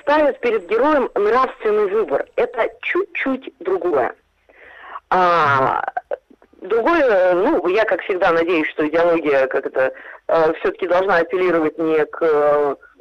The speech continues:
моральной выгоде, а к моральному выбору. Ну,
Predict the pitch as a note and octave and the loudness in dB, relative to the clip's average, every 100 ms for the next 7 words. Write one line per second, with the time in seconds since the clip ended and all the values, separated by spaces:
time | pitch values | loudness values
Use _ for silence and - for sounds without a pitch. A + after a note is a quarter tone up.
0 | - - F3+ F#3+ F#3+ F3+ E3+ F3+ E3+ E3 | -16 -4 0 4 4 2 0 0 -2 -2
1 | C#3 C#3 - - D3 C#3 C3+ C3+ - E3 | 0 0 0 2 2 4 2 0 -2 0
2 | D#3 C#3+ D3 D3+ C3+ C#3 E3 D4+ - F#3+ | 2 2 2 2 2 2 2 2 2 2
3 | C3 C3+ A#3 A4+ | 2 2 2 0